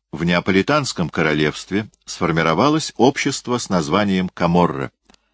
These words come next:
Подобно карбонариям, будучи терпимо вначале из-за политических целей, Каморра очень скоро проникла во все классы, даже в войско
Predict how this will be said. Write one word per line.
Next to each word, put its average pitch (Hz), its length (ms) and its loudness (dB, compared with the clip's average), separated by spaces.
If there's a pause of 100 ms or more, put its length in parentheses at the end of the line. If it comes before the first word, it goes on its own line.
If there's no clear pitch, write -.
(580)
Подобно 135 560 2
карбонариям, 104 760 2
будучи 87 380 0
терпимо 98 540 0
вначале 80 600 0 (120)
из-за 78 400 -2
политических 85 840 -4
целей, 101 440 0 (380)
Каморра 139 640 4
очень 117 340 0
скоро 104 420 2
проникла 87 560 0
во 73 140 2
все - 240 -6
классы, 87 580 -2
даже 76 300 -2
в 67 80 -6
войско 127 600 0